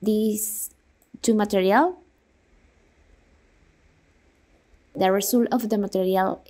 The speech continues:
is other. Um, but I think, um, the gradient first, uh, works better for this kind of element. So that's all. I I think it's interesting way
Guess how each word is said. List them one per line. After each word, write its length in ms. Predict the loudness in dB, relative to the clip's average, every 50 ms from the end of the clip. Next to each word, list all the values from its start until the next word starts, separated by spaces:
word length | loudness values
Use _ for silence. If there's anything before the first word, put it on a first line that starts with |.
| _ _ -6
is 280 | -4 -2 -2 -4 -4 -6
other. 400 | -6 -4 0 0 0 0 0 -2 -8 _ _ _ _ _ _ _ _ _ _ _ _ _ _ _ _ _ _ _ _ _ _ _ _ _ _ _ _ _ _ _ _ _ _ -2
Um, 540 | -2 0 0 0 -2 -2 -2 -2 -4 -4 -8 _ _ _ _ _ _ _ _ _ _ -20 -20 -20 -20 -8
but 300 | 0 4 6 6 6 6 4
I 120 | 2 0 0
think, 420 | 2 0 0 0 0 0 -2 -8 -10 -20 _ _ _ -20 _ _
um, 360 | -8 -6 -4 -4 -4 -4 2 2
the 100 | 2 4
gradient 800 | 6 6 6 6 4 2 0 0 0 0 -2 -4 -6 -8 -10 -4
first, 520 | 0 2 2 2 2 2 -2 -4 -8 -12 _ -20 -20 -20 -20 -20 -20 _ _ _ -6 -2
uh, 240 | 2 2 2 2 2
works 600 | 2 4 6 6 6 6 4 2 -4 -8 -10 -8
better 360 | -2 0 0 2 2 0 -2
for 280 | -4 -6 -6 -4 -4 -4
this 340 | -2 -2 -2 -2 -2 -4 -10
kind 420 | -12 -12 -12 -10 -10 -10 -10 -10
of 360 | -10 -8 -8 -8 -10 -10 -10 -4
element. 560 | -2 0 0 0 0 -2 -4 -4 -6 -4 -4 -4 -6 -6 -12 -20 _ _ _ _ -8
So 400 | 0 2 4 4 4 0 -2 -8 0
that's 240 | 0 0 2 2 0
all. 340 | 0 0 0 -2 -6 -8 -16 _ _ _ _ _ _ -4
I 600 | -2 0 2 2 2 2 2 2 2 0 -2 -4 -8 -14 _ _ _ _ _ _ _ 0
I 100 | 0 0
think 400 | 0 0 0 2 2 2 2 2
it's 180 | 0 -2 -2 -2 -4
interesting 600 | -4 -4 -2 0 2 2 2 0 0 -2 -2 0
way 300 | 0 2 2 0 0